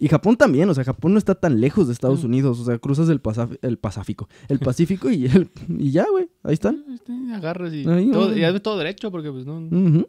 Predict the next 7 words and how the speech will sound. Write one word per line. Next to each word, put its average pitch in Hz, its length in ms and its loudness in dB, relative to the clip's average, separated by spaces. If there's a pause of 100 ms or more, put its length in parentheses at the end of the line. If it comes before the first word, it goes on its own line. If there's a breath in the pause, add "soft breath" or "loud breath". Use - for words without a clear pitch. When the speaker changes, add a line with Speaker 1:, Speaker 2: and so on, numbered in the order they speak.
Speaker 2:
no 127 80 -6
hay 127 40 -6
tráfico. - 360 -12 (560)
Speaker 1:
Pero, 185 280 4
pero, 113 220 -6 (140)
pero, 104 280 0 (280)
pero... 50 500 -4